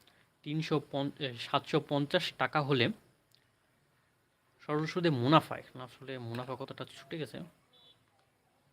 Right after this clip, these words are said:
আবার সরল সুদ তিনশো, আহ, তিনশো পঞ্চাশ টাকা হলে বার্ষিক শতকরা সুদের হার কত? অর্থাৎ আমি আবার বলি প্রশ্নটা, পাঁচ হাজার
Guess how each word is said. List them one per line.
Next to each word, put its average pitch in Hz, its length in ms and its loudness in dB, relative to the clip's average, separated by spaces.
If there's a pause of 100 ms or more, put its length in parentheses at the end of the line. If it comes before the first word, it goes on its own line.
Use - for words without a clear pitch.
(220)
আবার 131 140 -10
সরল 165 400 2
সুদ 156 320 4 (160)
তিনশো, 156 280 0
আহ, - 880 -8 (100)
তিনশো 151 300 -2
পঞ্চাশ 147 280 -2
টাকা 165 220 0
হলে 160 220 4 (580)
বার্ষিক 131 420 2 (120)
শতকরা 139 500 0 (160)
সুদের 143 320 4
হার 110 180 0
কত? - 180 -18 (360)
অর্থাৎ 147 340 -4
আমি 131 280 4
আবার 127 280 12
বলি 127 240 4 (240)
প্রশ্নটা, - 360 -12 (520)
পাঁচ 131 180 -2
হাজার 160 220 4